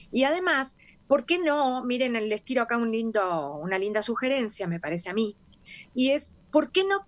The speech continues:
centrarse también en la memoria de esos hechos?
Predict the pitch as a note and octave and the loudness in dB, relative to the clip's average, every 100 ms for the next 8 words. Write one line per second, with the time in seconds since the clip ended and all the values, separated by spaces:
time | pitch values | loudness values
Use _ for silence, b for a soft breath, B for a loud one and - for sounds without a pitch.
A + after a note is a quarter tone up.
0 | - - C4+ B3+ E4+ E4 C#4 B3 C4+ C#4+ | -2 0 0 2 2 2 -2 -2 -2 0
1 | B3+ B3+ A#3+ A#3+ A#3+ D4 D#4 A#3 E3 C#3+ | 0 0 0 0 0 0 0 -2 -4 -8
2 | D3 - - - - - F3+ F3 E3 - | -12 -20 -20 -20 -20 -8 -4 -2 -2 -4
3 | C#3+ - C#3+ - | -4 -8 -14 -16